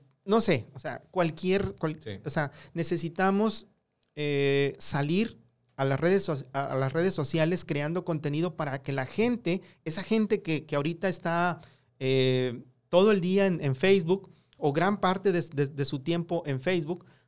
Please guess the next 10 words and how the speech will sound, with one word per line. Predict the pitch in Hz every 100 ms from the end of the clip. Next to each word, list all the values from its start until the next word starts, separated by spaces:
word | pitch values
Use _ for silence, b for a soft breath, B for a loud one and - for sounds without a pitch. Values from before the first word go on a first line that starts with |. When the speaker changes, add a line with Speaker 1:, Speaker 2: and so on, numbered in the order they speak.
| _
Speaker 1:
pueda | 170 180 202
ver | 196 196
cuál | 185 185
es, | 196 - - _ -
cuál | 170
es | 190
nuestra | 202 196 156
propuesta | 147 135 170 185 - 175
de | 156
valor, | 131 147 170